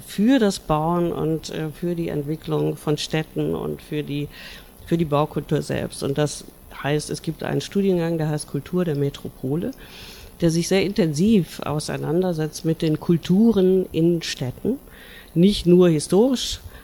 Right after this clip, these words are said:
aber historisch gewachsenen und sehr gegenwärtigen Kulturen, die oft gar nicht berücksichtigt werden, wenn gebaut wird. Und es gibt einen Studiengang, der heißt Urban Design, der auch auf eine ganz neue Art und Weise versucht,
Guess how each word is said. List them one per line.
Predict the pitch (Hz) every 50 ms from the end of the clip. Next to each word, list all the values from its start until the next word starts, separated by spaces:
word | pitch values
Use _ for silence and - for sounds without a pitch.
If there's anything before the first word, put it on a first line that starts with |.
| - - -
aber | 165 170 165
historisch | 170 156 - - 156 143 147 - -
gewachsenen | 131 120 117 120 135 - - - 226 202 196 202 202 196
und | - 160 160 156
sehr | 180 175
gegenwärtigen | 160 139 147 160 190 220 214 196 180 156 147 147 156 - - 160 160 160 151
Kulturen, | - 160 160 151 - - 175 180 92 190 190 190 - - - - - - - - -
die | 185 -
oft | - 214 202 - - - -
gar | - 151 156 180
nicht | 180 - -
berücksichtigt | 170 165 180 - - - 180 - - - 151 - - 160
werden, | 156 151 156 156 156 147
wenn | 78 78 76 73
gebaut | - - 143 - 156 156 156 151 -
wird. | 165 165 165 156 -
Und | - - 170 165
es | 170 - -
gibt | 202 196 - -
einen | - 175 180 180 175
Studiengang, | - - - 190 185 185 180 175 165 165 175 170
der | 160 160
heißt | 165 160 165 - - -
Urban | 165 165 170 175 175 160
Design, | 170 165 151 160 170 190 208 196 175 165 170 180 - - - - - - -
der | 170 - -
auch | 175 - -
auf | - - 160 -
eine | - 147 160 170 156 - - - -
ganz | - 156 165 165 - -
neue | 160 156 160 175 175 165
Art | - 147 156 156 -
und | 165 151 - 151
Weise | 151 143 147 170 190 202 180 165 165 156
versucht, | - - 165 151 147 147 160 180 196 202 202 - - - -